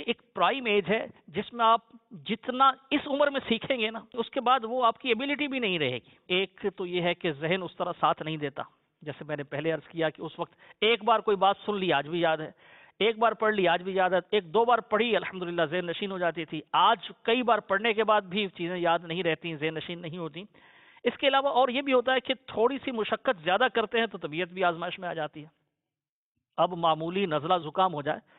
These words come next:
मामूली फ्लू हो जाए, मौसम की तब्दीली में या किसी वजह से एलर्जी होती है तो, अ, नज़ला शुरू हो जाता है, ज़ुकाम शुरू हो जाता है, हल्का फीवर यानी बुखार हो जाता है, टेम्परेचर हो जाता है।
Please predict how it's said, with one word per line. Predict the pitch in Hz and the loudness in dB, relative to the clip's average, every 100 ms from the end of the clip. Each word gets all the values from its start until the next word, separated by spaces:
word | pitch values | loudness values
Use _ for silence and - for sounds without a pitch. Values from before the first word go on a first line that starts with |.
| _ - _ - | _ -20 _ -8
मामूली | 170 165 196 214 | -2 -2 -2 -6
फ्लू | - 214 | -4 -2
हो | 180 | 0
जाए, | 170 | -2
मौसम | 190 170 208 | -4 -4 -4
की | 185 | -4
तब्दीली | 175 156 170 180 | -4 -4 -2 -2
में | 160 160 | -2 -6
या | 190 | -8
किसी | - 190 | -8 -8
वजह | 180 170 | -6 -8
से | - | -8
एलर्जी | 170 156 139 | -8 -8 -6
होती | 170 147 160 | -8 -8 -10
है | 165 - - - _ | -10 -12 -20 -20 _
तो, | 170 165 | -2 0
अ, | 156 147 151 - 156 | -2 -4 -6 -6 -6
नज़ला | 151 170 | -2 -2
शुरू | - 156 | -2 -6
हो | 147 | -4
जाता | 143 139 156 | -4 -4 -4
है, | 156 | -4
ज़ुकाम | 143 143 160 165 | -6 -4 -4 -4
शुरू | 170 151 | -8 -8
हो | |
जाता | 143 139 151 156 | -6 -6 -4 -4
है, | |
हल्का | 147 147 160 | -4 -6 -8
फीवर | 160 160 147 | -6 -4 -4
यानी | 143 | -8
बुखार | 143 139 170 175 | -10 0 2 2
हो | |
जाता | 147 143 156 | 0 -2 -4
है, | 165 | -4
टेम्परेचर | 170 165 175 | -4 -4 -4
हो | 190 165 | -2 0
जाता | 156 | 0
है। | 185 | -2